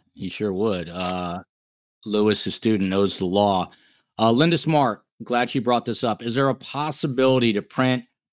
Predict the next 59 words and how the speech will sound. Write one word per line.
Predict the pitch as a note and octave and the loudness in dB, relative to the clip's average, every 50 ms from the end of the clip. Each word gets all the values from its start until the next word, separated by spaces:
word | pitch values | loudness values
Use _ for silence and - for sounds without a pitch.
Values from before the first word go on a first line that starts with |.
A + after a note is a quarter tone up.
| _ _ _ | _ _ _
Phil | - C3 C3 C3 | 2 4 4 6
Markell's | C3 B2 A#2+ A2+ G#2+ - - C3 B2 A#2+ A2+ G#2 | 6 4 4 2 0 0 0 0 2 2 0 -2
impact | A#2+ C3+ C3+ C3 C3 B2+ B2 A#2+ - | -2 -4 -4 -2 0 0 0 0 -2
statement | - - B2+ B2 A#2+ A#2+ B2 A#2 G#2+ | -4 -2 -2 0 0 0 -2 -4 -4
because | G2+ G#2+ G#2 F#2 | -4 -6 -6 -6
the | G2 F#2+ | -6 -8
feed | - - B2+ B2+ B2 G#2+ | -6 -4 -2 -2 -2 -2
was | G#2+ G2+ - - | -2 -4 -2 0
so | A#2 G#2+ G2 | 0 0 0
bad? | E2+ - A#2+ A#2+ A#2+ A#2+ A#2+ A#2 - - | 0 0 2 2 2 2 0 -2 -2 -4
I | A2 | -6
could | G#2 - G2+ - - | -6 -6 -8 -8 -6
pick | - D3 C#3 - | -6 -6 -2 -2
up | C#3 A2 - | -4 -4 -2
the | A2+ G#2+ | -4 -4
extreme | G2 - - - C#3 C3 A#2+ | -4 -4 -6 -4 -2 -2 0
emotions | A2 G#2+ A#2 B2 B2 A#2 - B2+ A#2+ G2+ | 0 0 0 0 0 0 0 -2 -2 -2
and | G#2 G2+ | -2 -4
a | F#2+ | -4
word | G2 A2+ A#2+ A#2 A#2 A2+ | -2 0 0 2 2 2
here | A2 A#2 A2+ | 0 0 0
and | A2 G#2+ A2 | 0 0 0
there, | A2 G#2+ A2 | 0 0 0
but | G2 G#2+ G#2 | 0 -2 -2
overall | A#2 A#2 A2+ A2 A#2 A2+ A2 A2 A2 | 0 0 0 2 4 4 4 4 2
missed | G#2+ A2 A2 - - | 2 0 0 -2 -2
so | - G#2+ | -2 -2
much | G#2 A2 A#2+ A#2 - A#2+ | 0 0 0 0 0 0
of | A#2+ | 0
it. | A#2+ A2 - - - - - - _ - | 0 0 -2 -8 -18 -20 -20 -20 _ 0
I'm | C#3 D#3+ | 2 2
gonna | - C#3 C#3 | 4 4 4
reach | C#3+ C3 A#2+ C3+ | 2 2 4 2
out | B2 B2 A#2 A#2 | 2 2 2 0
to | - B2+ B2+ | -2 -2 -2
him, | B2+ B2+ | -2 -2
number | A#2+ G#2+ A2 | -2 -4 -4
one, | A2+ A2+ A2+ A#2 A#2 A2 | -4 -4 -2 -2 -2 -4
to, | - - A2+ G#2 G2+ G2 - - _ - - - _ _ _ _ - - - _ - - | -2 -2 -2 -2 -2 -4 -6 -10 _ -20 -20 -20 _ _ _ _ -20 -20 -20 _ -16 -6
uh, | - G#2 G#2 G2+ G2+ G2 | -2 -2 0 0 2 2
you | G2+ G#2+ | 2 0
know, | G#2+ G#2 G2+ | 0 0 -2
see | G2 - B2+ A#2 | 0 0 2 2
how | A2+ A2+ A2 | 4 2 2
he's | A2 G2+ - | 0 0 0
doing. | - A#2+ A#2 A2+ A#2 A2 A2+ A2 | 0 2 2 2 2 0 0 0
And | G#2+ A2 | 0 0
I'm | A2+ | 2
gonna | B2 A#2+ | 2 0
ask | A2+ A2 A2+ A2+ A#2 A2 - - | 0 0 0 0 0 0 -2 -4
him | - G#2+ | -4 -4
if | G2+ - | -4 -6
he | - G#2+ | -8 -6
can | G2+ G#2+ | -6 -4
give | G2 A2+ A2 G#2 | -2 0 0 0
us | G2 - - | -2 -6 -8
a | F#2+ | -8
copy. | - - A2+ A2 A2 A2 - A#2+ A2 G#2 | -4 -2 0 0 0 -2 -2 -2 -2 0
And, | G2+ F#2+ G2 | 0 -2 -4